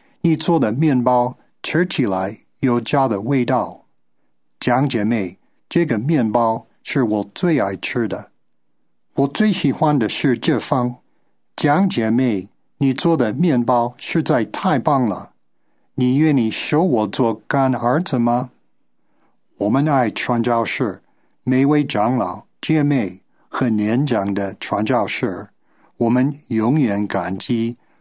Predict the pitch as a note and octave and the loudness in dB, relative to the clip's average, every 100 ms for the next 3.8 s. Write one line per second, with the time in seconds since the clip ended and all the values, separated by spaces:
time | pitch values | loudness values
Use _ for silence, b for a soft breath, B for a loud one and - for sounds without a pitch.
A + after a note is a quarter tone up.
0 | _ A#2 G#2+ G#2 - C3+ C3 - C#3 B2 | _ -2 -2 -4 -2 0 0 0 -2 0
1 | C3+ C3 B2+ A#2+ - G#2+ G#2 D3 D3 A2 | -2 0 0 -2 -4 -4 -2 0 0 0
2 | - A2+ A2+ A#2+ A#2+ b b b b D3+ | -2 -2 0 0 0 b b b b 0
3 | D#3+ C3 G2+ G2 F#2+ G#2+ A2 G#2+ | 2 2 0 -2 0 0 -2 -4